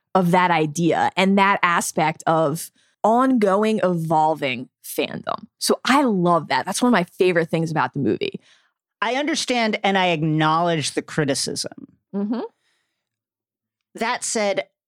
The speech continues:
Speaker 2: one of the great achievements of the M C U is that it is a direct translation, not just an adaptation in terms of the content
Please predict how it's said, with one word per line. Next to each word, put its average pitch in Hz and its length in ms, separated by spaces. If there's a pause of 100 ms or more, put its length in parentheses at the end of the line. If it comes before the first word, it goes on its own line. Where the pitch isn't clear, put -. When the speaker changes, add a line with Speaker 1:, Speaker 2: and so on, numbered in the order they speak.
(240)
Speaker 2:
one 220 200
of 214 60
the 196 60
great 175 200
achievements 160 540
of 127 80
the 139 100
M 127 100
C 156 180
U 143 220
is 135 160
that 143 160
it 135 100
is 139 160
a 139 120
direct 135 800
translation, 131 760
not 147 200
just - 420
an 180 140
adaptation 160 520
in 139 120
terms 139 280
of 107 160
the 110 60
content 170 640